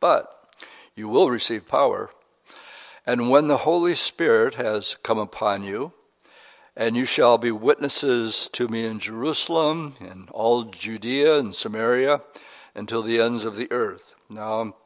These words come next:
the verses I want to get to. "And when he had spoken these things, while they watched, he was taken up, and a cloud received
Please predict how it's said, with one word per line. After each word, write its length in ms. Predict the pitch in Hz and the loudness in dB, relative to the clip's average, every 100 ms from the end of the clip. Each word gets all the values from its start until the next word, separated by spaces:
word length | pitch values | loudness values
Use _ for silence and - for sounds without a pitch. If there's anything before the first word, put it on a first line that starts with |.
| - | -16
the 100 | 110 | -8
verses 420 | 117 113 120 104 | -6 -4 -4 -4
I 160 | 110 107 | -2 -2
want 400 | 107 107 - - - | -2 -4 -6 -18 -16
to 100 | 110 | -8
get 240 | 123 120 | -6 -6
to. 260 | - 92 85 _ _ _ _ - - - - - - - - | -8 -12 -14 _ _ _ _ -20 -20 -20 -18 -18 -20 -20 -6
"And 160 | 135 143 | -2 4
when 160 | 185 | 4
he 120 | 170 180 | 6 6
had 180 | 151 | 6
spoken 800 | - - 180 202 180 143 127 113 107 | 4 2 0 0 0 0 -2 -8 -14
these 480 | - 117 131 123 - | -10 -4 0 0 2
things, 580 | 170 113 107 139 - - _ _ _ _ _ _ _ _ _ - - _ - - | 2 0 -2 -6 -6 -8 _ _ _ _ _ _ _ _ _ -20 -20 _ -20 -6
while 320 | 120 127 131 | 2 4 4
they 180 | 127 123 | 2 0
watched, 640 | 117 165 127 127 - - | 2 4 4 2 -2 -8
he 100 | 135 | -8
was 280 | 123 120 - | -4 -2 -4
taken 400 | - 170 185 180 | -4 -6 0 2
up, 500 | 110 117 - _ _ _ _ _ _ _ _ _ _ _ _ | 2 0 -6 _ _ _ _ _ _ _ _ _ _ _ _
and 140 | 131 131 | -6 -4
a 40 | |
cloud 540 | 131 - 185 160 139 131 | -2 4 6 6 4 2
received 720 | 123 - 175 196 156 - | -2 0 0 -2 -6 -18